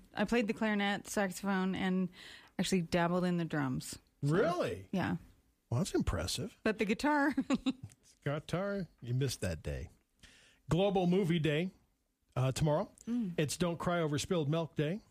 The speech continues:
Speaker 2: It's Inventor's Day.
Speaker 1: Nice.
Speaker 2: Love
Speaker 1: Yeah.
Speaker 2: that, you know. Make a Friend Day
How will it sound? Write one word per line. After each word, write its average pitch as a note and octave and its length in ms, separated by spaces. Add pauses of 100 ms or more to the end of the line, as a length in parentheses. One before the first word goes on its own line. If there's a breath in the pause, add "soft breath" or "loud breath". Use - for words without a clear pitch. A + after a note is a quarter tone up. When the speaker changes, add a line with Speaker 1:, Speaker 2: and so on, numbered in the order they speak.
(920 soft breath)
Speaker 2:
It's C3+ 140
Inventor's F3 540
Day. A#2+ 380 (360)
Speaker 1:
Nice. F#3+ 360
Speaker 2:
Love B2+ 260
Speaker 1:
Yeah. A#2+ 60 (240)
Speaker 2:
that, - 300
you B2+ 100
know. C3+ 460 (1000)
Make F#3+ 280
a F#3+ 80
Friend F3+ 420
Day E2 380